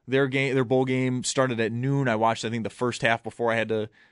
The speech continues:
uh, get over here to work. They take down Georgia Southern twenty-three to twenty-one in the Camellia Bowl, which is, is it Alabama's, like, flower? Is that what it is? I know the game took place in Montgomery, Alabama, so I just, I, I gotta imagine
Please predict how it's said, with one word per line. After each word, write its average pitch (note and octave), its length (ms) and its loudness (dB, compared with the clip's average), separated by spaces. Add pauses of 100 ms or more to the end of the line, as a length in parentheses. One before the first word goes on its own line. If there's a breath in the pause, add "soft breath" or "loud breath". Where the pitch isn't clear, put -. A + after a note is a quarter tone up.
(320 soft breath)
uh, A2+ 200 2
get A#2 120 -2
over A2+ 160 -2
here A#2 100 -2
to A2 60 0
work. A2+ 220 -2
They E3+ 120 0
take F3 200 0
down F3+ 200 0
Georgia C3+ 240 0
Southern C3+ 300 2
twenty-three C3 380 -4
to A2 40 -4
twenty-one A#2 440 -2
in A2+ 240 -2
the A2 220 -2 (500 soft breath)
Camellia C3+ 400 2
Bowl, C3 300 0 (300)
which C#3 220 0
is, C#3+ 100 -6 (220)
is F3 160 0
it A#3 120 2
Alabama's, B3 920 0 (520)
like, D#3 160 -2
flower? G3+ 600 4
Is D3+ 120 -2
that E3+ 160 4
what G#3 100 4
it G#3+ 60 4
is? G3 140 2
I E3 80 0
know A3+ 120 4
the A3+ 80 0
game F#3+ 160 -2
took E3+ 220 -6
place D3+ 200 -2
in C3 100 -6
Montgomery, C3 400 -2
Alabama, A2+ 500 0
so - 100 -2
I A2 80 0
just, A#2+ 220 -6
I, B2 180 0
I C3 140 2
gotta D#3 180 2
imagine A2+ 640 -2